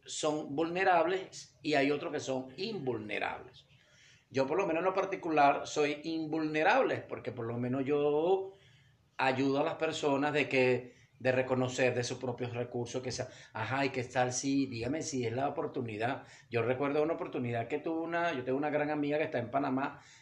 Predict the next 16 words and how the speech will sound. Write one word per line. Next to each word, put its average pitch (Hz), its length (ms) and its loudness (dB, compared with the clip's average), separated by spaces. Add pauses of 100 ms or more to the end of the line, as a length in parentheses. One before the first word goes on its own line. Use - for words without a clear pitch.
que 110 120 -6
la 107 100 4
saludo, 110 400 0
es 139 80 -4
mi 120 140 -2
gran 120 240 2
hermana 117 420 0
Imer, 117 500 -2 (1040)
la 104 220 0
abrazo 117 500 4
y - 20 -2
la 104 140 0
quiero 110 220 0
como 120 160 0
una 113 80 -2
hermana. 117 480 -4